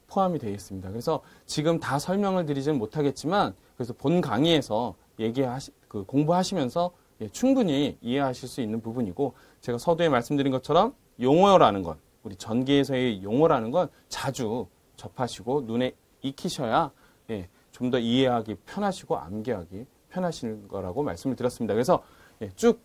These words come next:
한번 우리 용어의 정의, 이런 것들이 있구나,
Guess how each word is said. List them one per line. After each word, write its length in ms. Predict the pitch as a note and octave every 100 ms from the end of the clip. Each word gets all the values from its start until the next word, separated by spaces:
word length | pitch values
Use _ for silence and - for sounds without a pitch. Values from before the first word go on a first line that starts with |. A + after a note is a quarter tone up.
| -
한번 520 | G3+ F3+ D3+ E3+ F#2+ -
우리 220 | - G#2+ G2+
용어의 380 | B2+ D3+ D#3
정의, 200 | B2+ A2+
이런 220 | A2 B2 D3
것들이 300 | D3+ D#3 B2
있구나, 460 | A#2 F#3 E3+ A2